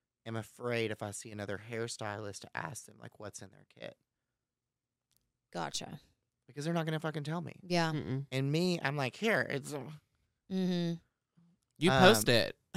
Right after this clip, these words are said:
Speaker 1: yeah.
Speaker 2: Yeah.
Speaker 3: <laughs>
Speaker 1: So you just don't get a lot of that.
Speaker 2: Mm-hmm.
Speaker 1: Or they intentionally will give you, like, A, B, and D and skip C just so that you're not
Speaker 2: So you're confused.
Speaker 1: Yeah.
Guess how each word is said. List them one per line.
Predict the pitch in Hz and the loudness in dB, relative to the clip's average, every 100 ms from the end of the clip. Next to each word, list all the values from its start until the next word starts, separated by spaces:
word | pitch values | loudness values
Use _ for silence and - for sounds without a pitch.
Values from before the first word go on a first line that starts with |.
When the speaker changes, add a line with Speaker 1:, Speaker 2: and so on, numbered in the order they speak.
| - | 4
Speaker 1:
yeah. | 190 254 277 247 254 180 | 6 12 12 12 12 12
Speaker 2:
Yeah. | 247 | 10
Speaker 3:
<laughs> | - - - - - | 8 -4 -4 -6 4
Speaker 1:
So | 151 143 139 - - 131 | 8 10 8 4 -6 -14
you | 139 | 0
just | 202 - | 0 2
don't | 175 120 | 0 2
get | 117 | 0
a | 107 | 0
lot | 98 - | -2 -4
of | |
that. | - 220 | -4 0
Speaker 2:
Mm-hmm. | 220 220 | 2 2
Speaker 1:
Or | 208 170 175 170 | 4 8 8 8
they | 143 143 | 4 0
intentionally | 131 123 156 156 160 156 | 0 -6 -6 -6 -4 -2
will | 139 127 | 0 -2
give | 131 120 | -2 -4
you, | 120 123 120 | -4 -4 -4
like, | 107 107 - | -4 -6 -6
A, | 127 123 123 | -2 0 0
B, | 123 120 | 0 -2
and | 107 | -2
D | 110 113 | -4 -4
and | 107 95 | -4 -6
skip | - 104 | -8 -8
C | - - 101 104 131 - _ _ | -10 -8 -6 -4 -6 -10 _ _
just | - 113 - | -6 -4 0
so | 113 | -2
that | 107 | -2
you're | 104 | -4
not | 104 98 98 - - | -4 -4 -6 -10 -4
Speaker 2:
So | 220 | 2
you're | 196 180 | 4 4
confused. | 175 156 160 156 | 0 0 0 2
Speaker 1:
Yeah. | 127 | 2